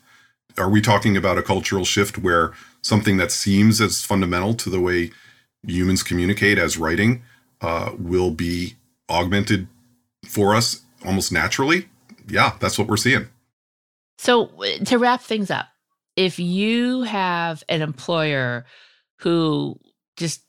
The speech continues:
Speaker 2: doesn't want the people who work there to use the technology, and you think it might be helpful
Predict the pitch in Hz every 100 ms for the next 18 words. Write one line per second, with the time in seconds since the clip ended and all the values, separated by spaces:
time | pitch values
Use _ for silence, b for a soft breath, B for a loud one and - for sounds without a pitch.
0 | _ _ 190 175 180 90 151 147 135 117
1 | - - - - 127 147 143 147 143 139
2 | 127 - 131 120 - 139 135 131 127 123
3 | 123 120 85 - 92 87 - 117 101 95
4 | 139 143 139 135 139 131 123 110 131 135
5 | 131 117 - - 123 - 127